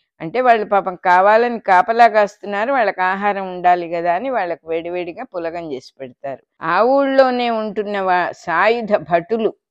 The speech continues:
వా-, అక్కడంతా కూడా వీళ్ళందరూ train up అయ్యారు బాగా. సాయ్-, సాయుధ భటులు అంటే ఆయుధాలు పట్టుకున్న భటులు కొంతమంది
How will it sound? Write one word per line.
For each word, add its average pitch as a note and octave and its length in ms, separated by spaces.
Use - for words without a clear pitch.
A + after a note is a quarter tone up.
వా-, D3+ 420
అక్కడంతా F#3 640
కూడా A3+ 260
వీళ్ళందరూ G3 600
train G#3+ 480
up G#3+ 220
అయ్యారు F3+ 340
బాగా. D#3 440
సాయ్-, F#3+ 520
సాయుధ A3+ 760
భటులు F#3+ 500
అంటే G#3 420
ఆయుధాలు A3+ 640
పట్టుకున్న E3+ 540
భటులు D#3+ 540
కొంతమంది D3+ 1000